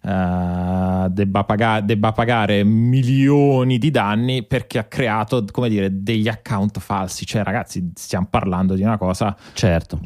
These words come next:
Speaker 1: no, no,
Speaker 2: Allora,
Speaker 1: non di, non di mettere sotto una suora con la macchina,
Speaker 2: il
Speaker 1: ecco.
Speaker 2: comunicato stampa di Apple poi si, eh, come si dice,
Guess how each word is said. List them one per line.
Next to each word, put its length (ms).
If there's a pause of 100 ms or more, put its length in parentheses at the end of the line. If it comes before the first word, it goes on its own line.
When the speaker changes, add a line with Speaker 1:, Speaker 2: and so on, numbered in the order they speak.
Speaker 1:
no, 280
no, 120
Speaker 2:
Allora, 240
Speaker 1:
non 240
di, 340
non 240
di 120
mettere 320
sotto 500
una 180
suora 360
con 120
la 80
macchina, 500
Speaker 2:
il 140
Speaker 1:
ecco. 220
Speaker 2:
comunicato 420
stampa 960
di 180
Apple 280
poi 360
si, 500 (520)
eh, 500
come 160
si 100
dice, 500